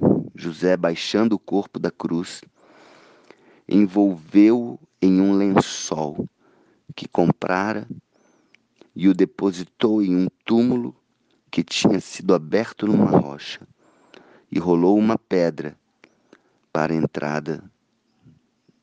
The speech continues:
do túmulo. Ora, Maria Madalena e Maria, mãe de Jes-, mãe de José, observaram onde ele foi p-,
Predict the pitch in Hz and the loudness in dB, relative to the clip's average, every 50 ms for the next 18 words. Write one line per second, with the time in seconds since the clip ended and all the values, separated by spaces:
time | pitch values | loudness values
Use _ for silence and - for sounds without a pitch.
0 | _ - 85 - _ - - 67 - - - - - - - - - _ _ _ | _ -4 -4 -4 _ -8 -14 -10 -8 -8 -8 -8 -10 -12 -16 -16 -18 _ _ _
1 | _ _ _ _ _ _ _ _ _ _ _ _ _ _ _ _ _ _ _ _ | _ _ _ _ _ _ _ _ _ _ _ _ _ _ _ _ _ _ _ _
2 | _ _ _ _ _ - _ _ _ _ _ _ _ _ _ _ _ _ _ _ | _ _ _ _ _ -20 _ _ _ _ _ _ _ _ _ _ _ _ _ _
3 | 85 82 82 80 78 78 78 80 82 85 90 87 87 85 92 90 87 85 85 85 | 0 2 2 2 2 0 -2 -4 -2 0 0 2 2 0 0 0 0 0 2 2
4 | 90 92 90 90 80 73 - - - - - - - - - - - - - _ | 2 2 0 0 0 0 2 2 2 2 0 -2 -4 -4 -6 -10 -12 -14 -18 _
5 | _ _ _ _ _ _ _ _ _ 85 87 90 85 82 76 85 90 95 92 85 | _ _ _ _ _ _ _ _ _ -2 0 0 0 0 -2 -2 0 0 0 0
6 | 82 82 85 90 90 87 - 78 78 80 82 80 76 - - - - 82 82 85 | 0 0 0 0 0 0 -2 -6 -8 -6 -6 -6 -6 -10 -14 -8 -2 0 0 0
7 | 85 - 85 85 76 73 82 87 87 87 85 85 - - - 87 82 82 78 73 | 0 -2 -4 -8 -6 -2 0 0 0 0 -2 -4 -8 -8 -6 -6 -6 -6 -6 -2
8 | 87 87 90 95 101 98 98 98 101 90 - _ _ _ _ _ _ _ _ _ | 0 0 2 2 0 0 -2 -4 -6 -10 -12 _ _ _ _ _ _ _ _ _
9 | _ _ - 90 87 87 90 90 - - - - - _ _ _ - - 80 76 | _ _ 0 0 2 2 0 -2 -4 -8 -12 -16 -16 _ _ _ -4 -4 -4 -4
10 | 80 - - - - 82 - _ - - - | -4 -8 -10 -10 -8 -10 -8 _ -12 -14 -14